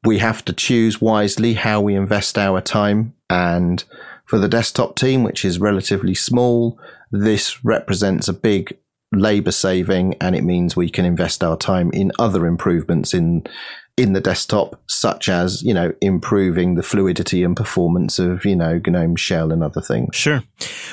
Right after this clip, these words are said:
Speaker 2: Well, we tried it out on the Ubuntu Mate install here, and, um, I was happy to report that we had native open and save dialog boxes.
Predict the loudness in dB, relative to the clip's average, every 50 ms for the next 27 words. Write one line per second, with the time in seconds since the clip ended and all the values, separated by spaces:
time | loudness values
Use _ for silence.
0 | 0 2 2 4 2 2 2 0 0 2 2 2 2 2 0 0 -2 0 0 2
1 | 2 4 2 2 2 2 2 2 2 2 2 2 2 2 2 2 2 2 2 2
2 | 0 0 0 0 0 0 0 0 0 -2 -2 -4 _ 0 2 2 4 4 2 2
3 | 2 2 2 0 0 -2 -4 -4 _ 0 2 2 2 2 2 0 0 0 -2 0
4 | 2 2 4 4 4 2 0 0 0 0 0 2 2 2 2 2 0 0 0 2
5 | 2 2 2 2 2 2 4 4 4 2 2 0 -2 -2 0 2 2 4 4 4
6 | 4 2 2 0 -2 -2 2 2 2 2 2 2 2 2 2 2 0 0 0 0
7 | 2 2 2 2 2 2 2 0 0 0 0 0 -2 0 0 0 0 0 -2 -2
8 | 0 2 2 0 0